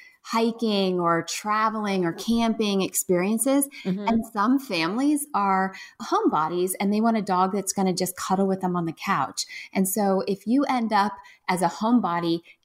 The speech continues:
Speaker 1: getting a dog that's super active and needs lots and lots of exercise, might
Speaker 2: Mm-hmm.
Speaker 1: not be a good match, as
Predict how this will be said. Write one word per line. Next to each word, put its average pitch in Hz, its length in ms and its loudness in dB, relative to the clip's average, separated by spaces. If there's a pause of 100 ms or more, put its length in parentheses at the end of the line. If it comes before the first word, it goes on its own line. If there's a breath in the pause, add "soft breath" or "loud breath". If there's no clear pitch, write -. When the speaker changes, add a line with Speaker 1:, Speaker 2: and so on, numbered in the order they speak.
Speaker 1:
getting 226 280 2
a 202 60 -2
dog 180 420 0
that's 175 240 -2
super 214 640 0
active 180 460 0
and 170 200 0
needs 196 640 0
lots 190 480 2
and 180 140 -2
lots 180 320 2
of 170 100 -4
exercise, 196 640 0 (280 loud breath)
might 254 140 0
Speaker 2:
Mm-hmm. 269 80 2
Speaker 1:
not 277 140 0
be 240 120 0
a 208 40 0
good 190 240 -2
match, 214 440 -2
as 180 280 0